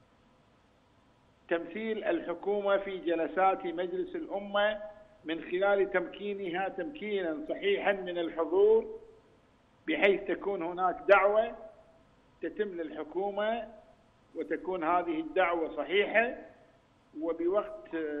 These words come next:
كافي ومناسب حتى لا تباغت الحكومة، لتقرر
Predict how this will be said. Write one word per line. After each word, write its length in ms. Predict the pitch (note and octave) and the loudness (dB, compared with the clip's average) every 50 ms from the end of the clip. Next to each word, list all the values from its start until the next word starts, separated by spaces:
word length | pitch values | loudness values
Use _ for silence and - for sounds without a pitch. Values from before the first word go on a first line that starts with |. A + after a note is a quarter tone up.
| D3 D3 C#3+ - - - | -6 -6 -8 -12 -6 0
كافي 420 | F3 F3+ G3 G3 G3 G3 F#3 E3+ | 4 6 6 6 4 2 0 0
ومناسب 720 | E3 D#3+ D#3 D3+ D#3 D#3 E3 F#3+ G#3 G#3+ G3+ G#3 G#3 G3+ G3+ | 0 0 0 -2 -4 -2 0 2 2 2 2 0 -2 -2 -2
حتى 280 | - F3+ F3+ - - F3 | -2 -8 -6 -6 -4 -2
لا 220 | D#3 D#3 F3 F#3+ | 0 2 2 2
تباغت 500 | F#3 F#3+ G3+ F#3+ G3+ G3 F#3+ - G#3 F#3+ | 2 0 0 2 2 2 2 0 -4 -8
الحكومة، 680 | F3+ E3+ - F3 E3+ - G#3 G#3 G3+ G#3 G#3 A3 A#3 - - - - - - _ _ _ _ _ _ _ _ _ _ _ _ _ - | -8 -10 -10 -12 -12 -8 -6 -6 -4 -2 -2 -4 -4 -6 -10 -18 -20 -20 -20 _ _ _ _ _ _ _ _ _ _ _ _ _ -10
لتقرر 840 | E3+ G3+ G3+ - A3 G#3+ - - B3 B3 A#3+ A#3 A#3+ A#3+ A#3+ A#3+ - | -8 -8 -6 -4 -4 -2 4 6 6 6 6 6 4 4 4 4 2